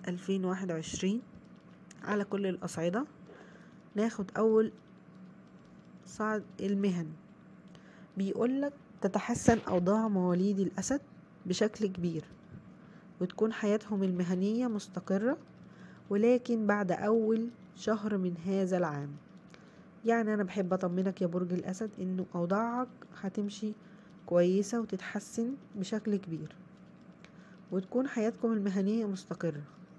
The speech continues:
لكن ده كله هيحصل بعد أول شهر في السنة. يعني أنت هتفضل تعاني برضو لحد يناير كله ما يخلص،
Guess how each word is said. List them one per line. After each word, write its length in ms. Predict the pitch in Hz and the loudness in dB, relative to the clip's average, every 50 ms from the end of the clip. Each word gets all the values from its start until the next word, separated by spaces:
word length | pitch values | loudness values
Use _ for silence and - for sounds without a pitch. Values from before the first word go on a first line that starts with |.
| - | -4
لكن 360 | 180 196 226 262 262 277 247 | 2 4 4 4 4 2 2
ده 80 | 233 240 | 2 2
كله 340 | 240 - 262 247 247 233 220 | 4 4 4 4 6 4 4
هيحصل 480 | 220 233 247 - - - 254 254 247 240 - - - - - - - - - - 208 | 4 4 2 0 -2 0 0 0 0 -2 -8 -16 -18 -20 -20 -20 -20 -20 -14 2 4
بعد 300 | 226 247 254 247 190 185 | 4 6 6 4 2 2
أول 400 | - - 214 240 226 226 214 202 | 2 4 4 4 4 4 2 2
شهر 320 | - - 220 196 214 185 | 0 -2 0 0 0 -2
في 60 | - | -2
السنة. 320 | - - - - 160 156 156 | -4 -14 -10 -8 -8 -6 -6
يعني 260 | 160 165 175 190 214 | -6 -4 -4 -2 -2
أنت 160 | 226 220 - | -2 -4 -4
هتفضل 400 | 202 202 233 214 196 196 208 202 | -2 0 0 0 2 0 0 0
تعاني 500 | 190 190 175 170 185 202 220 214 208 202 | 2 0 0 2 2 2 2 2 2 2
برضو 300 | 190 202 202 202 196 214 | 4 4 2 2 2 -2
لحد 480 | 208 - - 208 190 180 175 202 214 208 - - - - - - - - - - - 185 | -2 0 -2 -2 -2 -2 -2 -2 -4 -4 -6 -16 -20 -20 -20 -20 -20 -20 -20 -10 0 4
يناير 420 | 190 196 196 202 208 208 202 196 | 4 6 6 6 6 6 4 4
كله 380 | - - 208 202 202 196 202 202 - - | 4 2 2 4 4 2 0 -2 -6 -4
ما 120 | 196 190 202 | 0 2 4
يخلص، 600 | 202 190 180 - 160 151 147 - - - - | 4 2 2 -2 -4 -6 -6 -10 -14 -18 -18